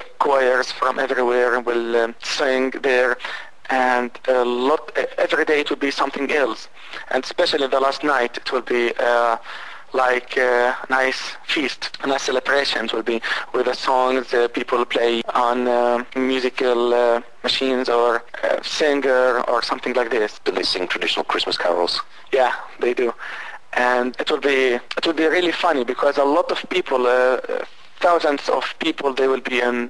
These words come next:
Speaker 1: front of Nativity Church, uh, praying, uh, singing together.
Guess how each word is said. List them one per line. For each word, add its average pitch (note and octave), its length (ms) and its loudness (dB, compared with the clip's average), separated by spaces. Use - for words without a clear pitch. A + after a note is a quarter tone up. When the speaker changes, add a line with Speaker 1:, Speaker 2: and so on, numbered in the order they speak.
Speaker 1:
front C3+ 340 0
of - 60 -12
Nativity - 400 -2
Church, B2+ 420 0
uh, B2 200 4
praying, B2+ 800 2
uh, A#2+ 380 4
singing C#3 420 0
together. B2 680 2